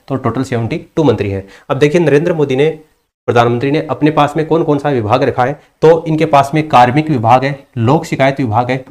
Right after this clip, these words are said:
पेंशन मंत्रालय इन्हीं के पास में है, परमाणु ऊर्जा विभाग इन्हीं के पास में है, अंतरिक्ष विभाग इन्हीं के पास में है, और कोई भी महत्वपूर्ण नीतिगत मुद्दा होगा तो वो उनका डिसीजन यही लेंगे। और भी अन्य कोई विभाग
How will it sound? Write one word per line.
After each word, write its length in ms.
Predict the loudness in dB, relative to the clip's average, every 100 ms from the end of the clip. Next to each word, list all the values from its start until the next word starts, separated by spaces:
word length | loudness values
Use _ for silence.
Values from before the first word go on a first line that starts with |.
| 0
पेंशन 320 | 0 2 -2
मंत्रालय 420 | -2 -2 -2 -2
इन्हीं 180 | -2 -2
के 80 | 0
पास 240 | -2 -2
में 80 | -2
है, 100 | -4 -6 -14 -2
परमाणु 360 | 2 4 2 2
ऊर्जा 260 | 0 2
विभाग 320 | 2 2 2
इन्हीं 160 | 2 0
के 80 | 0
पास 240 | 0 0
में 100 | -2
है, 80 | -4 -8 -12 -4
अंतरिक्ष 440 | 0 0 -2 0
विभाग 340 | 0 2 0
इन्हीं 200 | 0 -4
के 80 | -2
पास 220 | 0 0 0
में 100 | -6
है, 100 | -6 -8 0
और 180 | 2 2
कोई 200 | 4 4
भी 120 | 4
महत्वपूर्ण 480 | 2 2 0 0 0
नीतिगत 440 | 0 -2 -4 -4 -8 -6
मुद्दा 220 | -4 0
होगा 240 | 2 2 -2 -2
तो 100 | -2
वो 180 | -2 -2 -6 _ _
उनका 200 | -2 0
डिसीजन 400 | 0 -2 -4 -2
यही 220 | 0 0 0
लेंगे। 300 | 0 0 -2 -8 0
और 200 | 4 4
भी 120 | 4
अन्य 200 | 4 4
कोई 180 | 4 4
विभाग 380 | 4 4 2 0